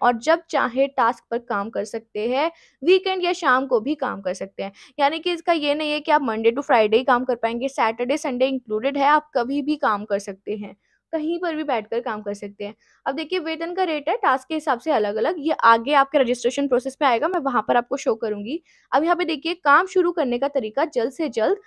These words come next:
मतलब ये अभी हायरिंग इनकी इमीडिएट बेसिस पर चल रही है, तो आप सब यहाँ पर देख लीजिए, काफ़ी इंपॉर्टेंट आपके लिए हो, रहने वाली है। नौकरी का प्रकार है फ्रीलांस स्वतंत्र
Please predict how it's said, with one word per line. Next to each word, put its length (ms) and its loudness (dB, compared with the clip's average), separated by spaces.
मतलब 240 2
ये 120 2
अभी 360 2
हायरिंग 460 2
इनकी 240 -6
इमीडिएट 460 -2
बेसिस 400 -2
पर 140 2
चल 240 4
रही 120 -2
है, 80 6
तो 120 2
आप 120 8
सब 200 0
यहाँ 160 4
पर 100 2
देख 300 -2
लीजिए, 300 -2
काफ़ी 400 4
इंपॉर्टेंट 680 2
आपके 280 2
लिए 100 4
हो, 140 4
रहने 340 2
वाली 300 2
है। 140 -2
नौकरी 320 2
का 100 0
प्रकार 440 4
है 200 4
फ्रीलांस 760 4
स्वतंत्र 720 2